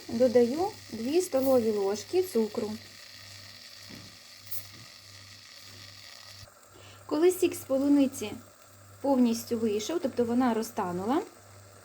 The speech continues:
я додаю три ложечки крохмалю. Три чайні ложечки.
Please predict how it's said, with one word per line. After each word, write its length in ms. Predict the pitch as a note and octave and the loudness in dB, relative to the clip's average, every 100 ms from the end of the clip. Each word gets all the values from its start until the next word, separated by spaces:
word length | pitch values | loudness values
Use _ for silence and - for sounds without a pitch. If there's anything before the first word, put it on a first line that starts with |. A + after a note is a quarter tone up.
| - - - - - - A3 | -20 -20 -20 -20 -20 -8 0
я 140 | F4 | 2
додаю 600 | E4 A3+ A#3 A3+ D4+ G4 - - - - | 2 2 2 2 2 0 -4 -20 -18 -8
три 200 | C4 B3+ | -2 0
ложечки 600 | G#3+ G#3 D4 D#4 - F#4+ G4 - | 2 0 -2 -6 -2 -2 -2 -6
крохмалю. 680 | D#4+ F4+ A#3+ A3 G#3 G#3+ A#3 - - - - - - - - - - - - - - - - - - - - - - - - - - - - | -4 0 0 0 -2 -4 -6 -14 -20 -20 -20 -20 -20 -20 -20 -20 -20 -20 -20 -20 -20 -10 -10 -8 -12 -18 -20 -20 -20 -20 -18 -20 -20 -16 -6
Три 220 | D4 E4+ | -4 -2
чайні 400 | C4 C4 C#4+ A#3 | 0 2 4 2
ложечки. 540 | F#3 F#3 F#3+ - - | 0 -4 -8 -12 -16